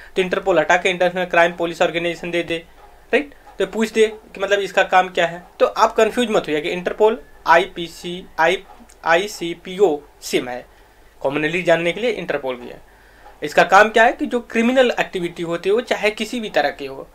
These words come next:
तो दो country के मिल करके, suppose करिए कि कोई इंडियन crime करके या फिर कोई, अ, मतलब American crime करके India में आ गया, तो इंडिया के इन्वेस्टिगेशन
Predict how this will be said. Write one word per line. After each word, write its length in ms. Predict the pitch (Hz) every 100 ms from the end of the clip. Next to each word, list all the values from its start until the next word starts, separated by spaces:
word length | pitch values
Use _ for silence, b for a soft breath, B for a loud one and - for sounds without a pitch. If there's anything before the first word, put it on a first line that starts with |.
| b b b
तो 80 | 190
दो 180 | 180 262
country 400 | - 196 196 214
के 160 | 208 202
मिल 180 | 185
करके, 260 | 190 190 202
suppose 260 | 208 233 233
करिए 200 | 185 190
कि 140 | 196 196
कोई 180 | 202
इंडियन 340 | 190 185 165 160
crime 320 | - 143 147
करके 300 | 143 127 - - _ b b b b
या 80 | 196
फिर 180 | 190 220
कोई, 480 | 208 208 208 214 202
अ, 120 | - 165 170 165 170 165 - -
मतलब 300 | 165 175 175
American 280 | 190 196 202
crime 260 | 190 170
करके 240 | 180 165 175
India 300 | 160 160 165
में 100 | 165
आ 80 | 160
गया, 200 | 160 165 b b b b -
तो 180 | 254
इंडिया 280 | 196 185 226
के 120 | 277
इन्वेस्टिगेशन 760 | 285 - - 185 190 185 190 202